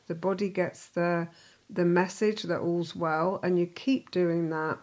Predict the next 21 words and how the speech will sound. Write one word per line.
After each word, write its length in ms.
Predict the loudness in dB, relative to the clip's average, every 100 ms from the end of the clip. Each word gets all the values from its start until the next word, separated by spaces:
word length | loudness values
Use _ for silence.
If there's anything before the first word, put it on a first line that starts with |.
| _ _ _ _ _ _ -12 0
until 560 | 0 2 2 2 2 -2 -18 -20 -20 -20 _
you 220 | 0 4
reach 380 | 6 4 2 0
this 200 | 0 0
stage 560 | -8 0 4 4 2
of, 180 | -2 -2 -4
of 160 | -4
just 300 | -2 -6 -6
peace. 420 | -8 -6 -6 -10 -18 _ -20 -20 _ _ -20 -20 _ _ _
Um, 260 | 2 4 4
so 180 | 6 8
there 140 | 10
are 40 | 10
many, 420 | 10 8 6 6
many 280 | 6 6 6
ways 360 | 6 4 2
to 140 | -4 -2
work 440 | 4 4 4 0
with 180 | -2 0
it, 340 | 0 0 -2
but 260 | 0 0 0